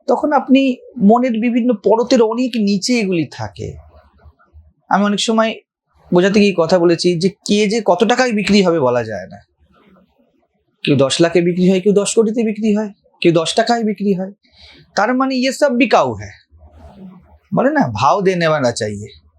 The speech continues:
তাহলে মানে গুণগতভাবে এরা সবই কিন্তু বিক্রি হতে পারে, দামটা আলাদা। ঠিক তেমনি আমাদের চেতনার নানা স্তর আছে। আমি ভেঙে পড়ি না, আপনি যে কখন গিয়ে ভেঙে পড়েন আর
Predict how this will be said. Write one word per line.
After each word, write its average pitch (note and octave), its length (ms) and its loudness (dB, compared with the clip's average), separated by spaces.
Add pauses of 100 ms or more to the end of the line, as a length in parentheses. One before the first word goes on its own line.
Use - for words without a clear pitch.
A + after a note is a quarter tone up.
(720)
তাহলে F#3 300 2 (520)
মানে G3 200 0
গুণগতভাবে C#4 840 2
এরা C#4 140 4
সবই A3 600 -2
কিন্তু A#3 560 -2 (800)
বিক্রি F3+ 340 2
হতে A#2 220 0
পারে, F#2 360 -10 (1040)
দামটা F#3+ 480 0
আলাদা। A2 280 0
ঠিক G3+ 220 -8
তেমনি A3 240 0
আমাদের F#3+ 280 0
চেতনার G3+ 400 0
নানা E3+ 320 2
স্তর - 320 -2
আছে। - 280 -10 (400)
আমি G3 300 2
ভেঙে B3 280 2
পড়ি G3+ 280 -2
না, C#3 100 -4
আপনি E3 160 -8
যে G#3 160 -4
কখন G3 340 0
গিয়ে A#3 140 0
ভেঙে A#3 220 0
পড়েন G#3+ 380 0 (360)
আর D#3+ 100 0